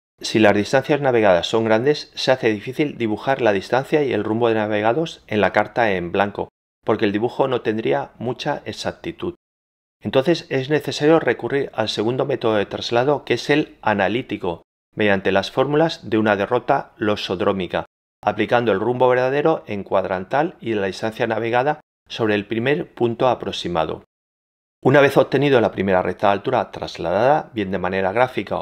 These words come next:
o de manera analítica, trazaremos sobre el primer punto aproximado trasladado los determinantes de la segunda observación,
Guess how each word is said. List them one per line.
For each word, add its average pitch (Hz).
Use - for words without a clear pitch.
o 98
de 90
manera 92
analítica, 107
trazaremos 131
sobre 107
el 101
primer 156
punto 147
aproximado 113
trasladado 101
los 104
determinantes 110
de 104
la 95
segunda 120
observación, 92